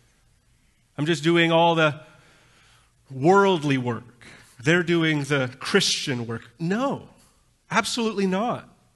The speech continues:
Making really, really good coffee, computers, vacuum cleaners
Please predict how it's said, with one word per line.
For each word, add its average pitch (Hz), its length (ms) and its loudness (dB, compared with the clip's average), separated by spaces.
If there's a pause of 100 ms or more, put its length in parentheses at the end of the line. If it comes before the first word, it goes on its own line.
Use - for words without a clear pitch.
(680)
Making 185 880 -4
really, 214 500 0 (160)
really 190 600 0
good 175 640 -4 (280)
coffee, - 680 -6 (1000)
computers, 139 960 -8 (640)
vacuum 147 540 -4
cleaners 110 760 -10